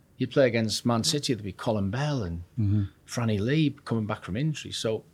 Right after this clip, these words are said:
Speaker 1: it was an unbelievable experience. But in the end, I signed, and then, um, I left because I wasn't gonna get first team opportunities. And I went to Peterborough with an ex again, Man United player, Noel Cantwell was the manager. Unbelievable experience.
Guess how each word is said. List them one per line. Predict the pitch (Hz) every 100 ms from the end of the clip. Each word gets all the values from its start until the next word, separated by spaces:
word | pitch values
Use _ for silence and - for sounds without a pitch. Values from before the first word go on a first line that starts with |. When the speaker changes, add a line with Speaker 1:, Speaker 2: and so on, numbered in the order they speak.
| - - -
Speaker 1:
it | 120
was | 113
an | 117 123
unbelievable | 120 117 147 170 101
experience. | - - 127 87 98 - - - 151
But | 151
in |
the | 117
end, | 120 131 - - -
I | 123
signed, | - 123 120 123 120 - _ - - -
and | 117
then, | 120 117 117 117
um, | 120 117 117 -
I | -
left | 113 120 - - - - -
because | 104 104
I | 107 92 -
wasn't | 110 104
gonna | 98
get | 98 -
first | - 104 -
team | 104
opportunities. | 101 101 104 98 104 -
And |
I | 107
went | 110 107
to |
Peterborough | - 120 120 117 113 - - _ _ _ _ -
with | 113
an | 110
ex | 113 -
again, | 110 110 123 127
Man | 117 117
United | 110 113 117 120 113 - _ _ _ _ _ -
player, | 120 127 131
Noel | 113 117
Cantwell | 113 123 131 139 123 113
was | 104
the |
manager. | 104 123 135 143 - _ _ _ _ _ _ _ _ _ -
Unbelievable | 110 107 104 104 120 107
experience. | - - 110 110 117 -